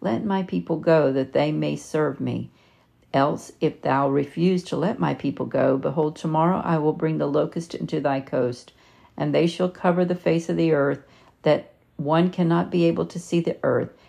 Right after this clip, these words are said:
and they shall eat the residue of that which is escaped, which remaineth unto you from the hell, and shall eat every tree which groweth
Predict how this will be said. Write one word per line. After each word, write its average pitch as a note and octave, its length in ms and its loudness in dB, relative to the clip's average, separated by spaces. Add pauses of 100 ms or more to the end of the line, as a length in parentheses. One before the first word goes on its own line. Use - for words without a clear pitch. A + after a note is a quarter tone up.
(160)
and C#3 160 -2
they C#3+ 120 2
shall D#3 240 -2
eat D#3+ 180 -4
the D#3 120 0
residue C#3 680 0
of B2+ 180 -2
that C#3 240 0
which C3 160 -6
is C3+ 140 -8
escaped, B2+ 580 -4 (360)
which D3 200 -2
remaineth D3 640 0
unto E3+ 240 0
you C#3+ 300 -2
from C3+ 220 -6
the C#3+ 100 0
hell, C3 420 -2 (280)
and C3+ 180 -4
shall C#3 320 0
eat D3+ 260 -2
every D3+ 300 0
tree C#3+ 380 -4
which C3+ 240 -6
groweth C#3+ 380 -2